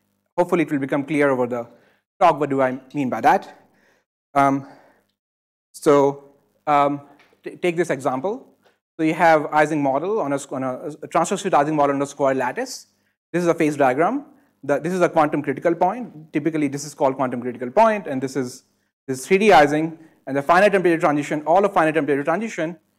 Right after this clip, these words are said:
is in two D Ising universality class. And this is often called a classical transition because its universality class is same as that of, uh, completely classical Ising model. When you set H to zero, that's the Onsager critical point, it has the same universality.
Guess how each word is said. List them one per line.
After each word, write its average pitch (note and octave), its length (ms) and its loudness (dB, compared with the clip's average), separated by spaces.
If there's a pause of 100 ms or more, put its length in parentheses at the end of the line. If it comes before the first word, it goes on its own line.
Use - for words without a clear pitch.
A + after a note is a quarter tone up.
(280)
is D#3 120 -2
in D3+ 140 -2
two D#3 140 2
D D3+ 100 4
Ising C3+ 240 2
universality B2+ 480 -4
class. A3+ 460 2 (340)
And E3 160 -2
this F#3 120 -2
is F3+ 160 -6
often F3+ 320 0
called D3+ 220 2
a D3 60 0
classical A#3+ 380 2
transition D#3+ 420 0
because E3+ 300 0
its D#3+ 160 -8
universality E3 500 -2
class E3 240 0
is D#3+ 100 -14
same A3+ 320 -4
as E3 180 2
that D#3 240 4
of, D3 240 0 (680)
uh, C#3+ 280 0 (680)
completely F3+ 340 -4
classical F3 440 2
Ising C3+ 200 0
model. A#2 220 -4
When B2+ 140 -4
you C3 60 -4
set C#3+ 300 -2
H D#3+ 260 -4
to C#3+ 100 -6
zero, F3+ 540 0 (680)
that's C#3 140 -12
the D#3 60 0
Onsager D3 840 2
critical C3 300 -6
point, B2+ 380 -6
it - 720 -20
has D3+ 120 0
the D3 60 -4
same D3 220 -2
universality. E3+ 760 0